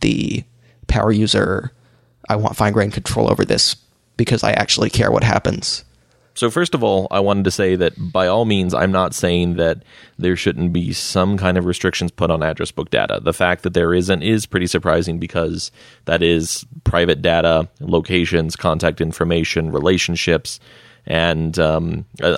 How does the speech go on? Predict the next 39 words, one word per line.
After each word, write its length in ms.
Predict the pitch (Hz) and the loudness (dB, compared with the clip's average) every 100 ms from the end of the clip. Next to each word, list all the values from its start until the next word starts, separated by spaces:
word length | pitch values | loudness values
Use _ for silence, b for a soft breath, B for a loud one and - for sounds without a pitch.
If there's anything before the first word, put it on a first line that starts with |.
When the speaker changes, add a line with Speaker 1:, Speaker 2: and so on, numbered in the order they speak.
| - | 0
Speaker 2:
I've 180 | 87 104 | 0 2
used 320 | 98 92 90 | 2 0 -2
LinkedIn 420 | 90 95 87 110 | 0 0 0 0
recently, 640 | 101 90 - 85 80 76 - | 0 -2 -2 -2 -4 -4 -6
and 280 | - 80 82 | -4 -2 -2
LinkedIn's 520 | 85 95 87 90 90 | 0 0 2 0 0
ability 380 | 80 87 85 90 | 2 2 2 -2
to 180 | - 76 | -8 -6
sync 400 | - - 87 85 | -4 -2 -2 -2
all 180 | - 87 | 0 0
of 100 | 87 | 2
your 120 | 87 | -2
contacts 680 | - 85 90 98 85 - - b b | -2 -2 0 -2 -4 -6 -16 b b
and 160 | - 87 | -6 -2
put 200 | 95 64 | -2 0
little 360 | 95 90 87 b b - | 0 2 0 b b -12
specific 540 | - 101 - 107 101 | -4 -2 0 -2 0
identifiers 960 | 60 87 101 113 - 85 82 85 90 - | -2 0 0 0 0 0 0 0 -4 -6
in 280 | 87 92 90 | -2 -2 0
address 240 | 113 131 113 | -2 0 0
book 160 | 90 | -2
contacts 540 | - 85 85 82 - - b b | 0 0 0 -2 -4 -16 b b
such 300 | - 92 82 | -4 -2 0
that 120 | - - | -2 0
when 160 | 87 | -2
you 200 | 85 82 | -2 -6
tap 320 | - 95 95 | -4 -2 0
on 140 | 80 82 | 0 0
it, 120 | 76 - | -4 -4
it 200 | - _ _ _ - | -6 _ _ _ -6
brings 280 | - 95 90 | 0 0 2
their 120 | 87 | 0
information 460 | 85 - 85 80 82 | 0 -2 -4 -2 -4
up 120 | - | -6
in 80 | 85 | -6
LinkedIn 380 | 82 - 143 113 | -6 -2 -2 -2
is 140 | - | -2
really 180 | 82 76 | -4 -4
handy. 460 | 123 180 - - | 0 0 0 -8